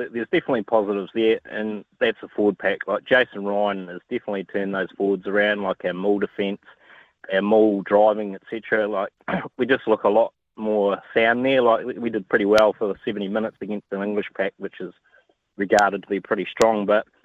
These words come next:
what's, um, yeah, I just think we're just lacking a ball carrier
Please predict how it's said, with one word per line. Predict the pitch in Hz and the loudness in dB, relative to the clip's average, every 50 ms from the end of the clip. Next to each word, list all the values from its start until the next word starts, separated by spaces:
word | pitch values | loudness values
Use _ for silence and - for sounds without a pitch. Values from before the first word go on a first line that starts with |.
| _ _ _ _ _ _ _ _ _ _ _ _ _ _ _ | _ _ _ _ _ _ _ _ _ _ _ _ _ _ _
what's, | 123 151 147 - - - 143 127 120 | 0 0 0 0 0 2 4 6 6
um, | 117 110 104 98 98 - _ _ _ _ _ | 6 4 2 -2 -6 -10 _ _ _ _ _
yeah, | - 123 113 110 110 | -2 2 4 4 4
I | 117 123 135 | 6 4 2
just | 131 127 - - | 2 0 -2 -2
think | 135 120 101 | -4 -4 -4
we're | 95 | -6
just | 95 98 95 - | -8 -10 -6 -2
lacking | - 110 110 - - 101 | 0 0 0 0 -2 -6
a | 92 | -6
ball | 85 87 104 110 110 98 | -4 0 0 0 0 -2
carrier | - - 110 101 98 98 92 90 92 90 | -2 -2 0 0 0 0 0 -2 -2 -4